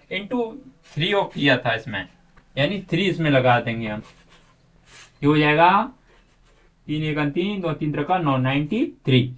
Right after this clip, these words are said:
यानी यहाँ इसकी जगह पर नाइंटी थ्री आएगा।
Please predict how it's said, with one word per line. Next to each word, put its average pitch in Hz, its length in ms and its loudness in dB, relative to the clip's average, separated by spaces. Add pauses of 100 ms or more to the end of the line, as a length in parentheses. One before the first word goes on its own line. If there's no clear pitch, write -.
(180)
यानी 147 220 2
यहाँ 185 640 2
इसकी 185 260 -2
जगह 165 220 4
पर 185 320 6 (360)
नाइंटी 147 560 2 (680)
थ्री 165 360 2 (120)
आएगा। 127 320 4